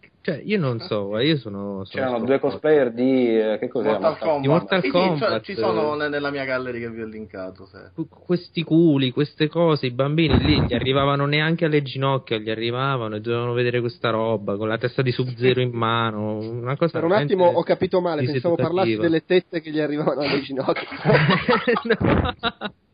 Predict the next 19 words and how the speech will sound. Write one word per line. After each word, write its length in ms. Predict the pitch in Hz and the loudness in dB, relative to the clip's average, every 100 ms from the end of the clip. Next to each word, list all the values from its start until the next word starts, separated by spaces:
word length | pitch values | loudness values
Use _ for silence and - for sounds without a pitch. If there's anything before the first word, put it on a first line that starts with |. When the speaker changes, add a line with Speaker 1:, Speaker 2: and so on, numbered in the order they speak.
| - - | -8 -4
Speaker 1:
No. 380 | 202 180 165 - | -2 -2 -2 -2
No, 120 | 190 | 0
no, 100 | 185 | 0
no, 160 | 170 165 | 2 0
stavano, 580 | - 135 135 151 143 139 | -2 -6 -4 -2 0 -2
stavano 320 | - 151 151 | -4 -4 -4
in-, 100 | 170 202 | -4 -4
abbastanza 400 | 214 240 254 247 | -6 -4 -6 -6
in 80 | 190 | -6
forma, 440 | 175 107 90 92 | -4 -4 -4 -8
devo 180 | 104 98 | -8 -6
dire, 460 | 98 90 104 98 | -6 -8 -8 -8
eh. 160 | 87 - | -10 -10
Speaker 4:
<laughs> 80 | - | -6
Speaker 1:
Però, 300 | 113 123 110 | -2 0 -2
insomma, 640 | 90 - 98 95 85 85 | -6 -12 -12 -10 -12 -12
eh, 80 | 82 _ _ _ _ _ _ _ | -14 _ _ _ _ _ _ _
dai. 400 | - - - - _ _ _ _ _ 180 - - _ - | -16 -16 -18 -20 _ _ _ _ _ -20 -20 -20 _ -10
Speaker 2:
Mm, 220 | 160 139 | -6 -6